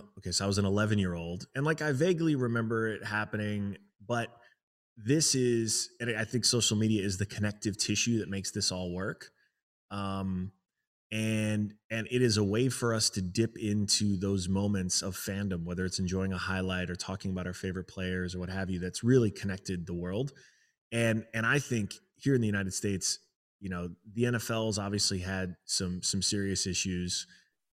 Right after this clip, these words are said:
And I think if you look across the board, though, all of the major sports leagues tend to have pretty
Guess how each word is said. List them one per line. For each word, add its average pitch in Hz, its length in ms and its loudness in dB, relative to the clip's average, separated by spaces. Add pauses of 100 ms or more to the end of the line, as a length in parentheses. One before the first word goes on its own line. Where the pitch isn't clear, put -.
(120)
And 104 100 -4
I 101 80 0
think 120 220 -2
if 107 80 0
you 110 80 6
look 110 160 4
across 101 320 -4
the 95 100 -4
board, 120 340 -2
though, 95 340 -6 (340)
all 127 340 -2
of 113 120 0
the 104 80 0
major 98 400 -2
sports - 500 -2
leagues 87 500 -4 (460)
tend 107 240 0
to 101 80 -2
have 95 320 -6
pretty 139 300 -2